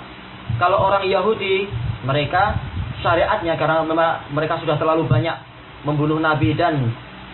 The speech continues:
eh, apa itu, merubah kitab, maka nabi yang datang berikutnya mendatangkan syariat yang keras dari Allah Ta'ala.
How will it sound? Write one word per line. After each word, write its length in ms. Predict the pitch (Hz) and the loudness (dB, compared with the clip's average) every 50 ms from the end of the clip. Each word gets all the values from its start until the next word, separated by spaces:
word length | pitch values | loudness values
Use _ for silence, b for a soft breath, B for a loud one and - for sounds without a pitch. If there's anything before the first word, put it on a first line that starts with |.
| - - - - - - | -18 -18 -18 -18 -14 -8
eh, 200 | - 113 117 110 113 | -2 0 2 2 2
apa 220 | 127 127 147 143 | 2 2 2 0
itu, 160 | 139 - 160 202 233 - 139 127 | 0 -2 -2 -4 -4 -6 -4 -2
merubah 500 | 143 156 156 156 165 170 156 160 151 - | 0 2 2 2 2 2 2 0 0 0
kitab, 380 | 165 156 - 185 214 214 - - - - - - - - - | 0 0 0 0 0 0 -2 -8 -14 -18 -18 -18 -18 -12 -4
maka 300 | 127 131 131 180 196 190 | -4 -2 0 0 0 0
nabi 240 | 190 180 - 175 175 | 0 0 2 2 0
yang 80 | 165 151 | 2 2
datang 300 | 165 180 202 185 160 135 | 0 0 0 0 0 0
berikutnya 640 | 165 170 165 208 220 - 185 175 170 170 180 165 160 | 0 0 2 0 -2 -2 -2 -2 0 0 0 -2 -2
mendatangkan 560 | 175 180 165 160 151 160 165 165 175 196 202 - | -4 -2 0 0 0 0 0 -2 -2 -4 -4 -4
syariat 260 | 190 180 196 196 190 | -2 -2 0 0 0
yang 160 | 160 185 170 - | 0 -2 -2 -2
keras 320 | - 196 190 151 - - - - - | 0 0 0 0 0 -2 -8 -6 -4
dari 160 | 135 131 139 | -2 -2 0
Allah 240 | - 143 143 143 131 131 | 0 0 0 0 0 0
Ta'ala. 380 | - 92 120 120 120 110 101 | 0 2 2 2 2 2 0